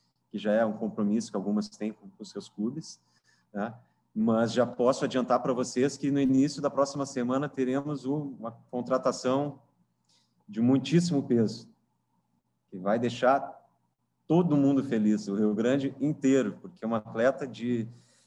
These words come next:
de tamanha qualidade é bom pra todo mundo. Quem gosta de futebol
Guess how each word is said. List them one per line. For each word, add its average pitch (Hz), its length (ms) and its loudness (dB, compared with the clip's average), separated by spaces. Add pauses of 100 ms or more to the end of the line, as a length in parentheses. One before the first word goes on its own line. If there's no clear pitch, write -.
(200)
de - 80 -16
tamanha 123 480 4
qualidade 127 500 4
é 127 40 2
bom 131 180 2
pra 131 140 2
todo 143 200 0
mundo. 120 300 2
Quem 101 140 -4
gosta 117 320 2
de 110 60 -16
futebol 120 800 -2